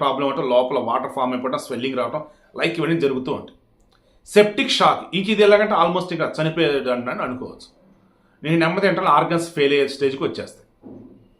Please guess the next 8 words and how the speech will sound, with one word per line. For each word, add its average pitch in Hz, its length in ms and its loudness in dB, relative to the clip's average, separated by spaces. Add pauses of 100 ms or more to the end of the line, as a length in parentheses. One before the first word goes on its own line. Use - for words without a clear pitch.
(720)
అప్పుడు 185 320 0
ఒక్కసారి 160 420 0
ఇంకా 165 100 -2 (120)
బాడీ 135 220 0
ఒక - 80 -6
రకంగా 160 200 -4
షాక్కి 151 360 0
గురైపోయి, 131 360 -2